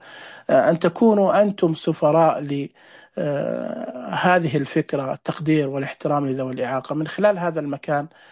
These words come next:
نسأل الله سبحانه وتعالى أن، يعني، يرزقنا وإياكم الصالح في كل شيء. فأنتوا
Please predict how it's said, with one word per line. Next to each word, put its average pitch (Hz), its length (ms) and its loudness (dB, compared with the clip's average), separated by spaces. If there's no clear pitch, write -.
نسأل 190 220 -2
الله 170 160 2
سبحانه 170 300 0
وتعالى 180 340 2
أن، 175 420 -2
يعني، 160 640 -4
يرزقنا 175 500 0
وإياكم 180 460 0
الصالح 170 600 0
في 151 140 -8
كل 180 200 -4
شيء. - 280 -8
فأنتوا 240 540 2